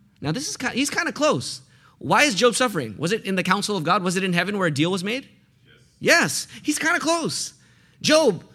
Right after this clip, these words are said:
Speaker 1: so you're innocent. Why? How do you know you're innocent? Did you go up to the council?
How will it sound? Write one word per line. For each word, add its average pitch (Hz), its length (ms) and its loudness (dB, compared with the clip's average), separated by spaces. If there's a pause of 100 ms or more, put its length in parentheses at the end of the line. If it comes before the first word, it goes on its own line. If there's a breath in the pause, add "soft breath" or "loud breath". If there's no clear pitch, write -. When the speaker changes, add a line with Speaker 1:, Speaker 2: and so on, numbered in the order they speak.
(140 soft breath)
Speaker 1:
so - 140 -2
you're 226 160 2
innocent. 262 480 4 (160 loud breath)
Why? 190 240 6
How 165 160 4
do 240 80 2
you 277 60 0
know 285 100 0
you're 269 140 4
innocent? 185 420 0
Did 143 160 2
you 208 80 6
go 233 140 8
up 254 80 2
to 240 100 0
the 214 80 0
council? 247 420 0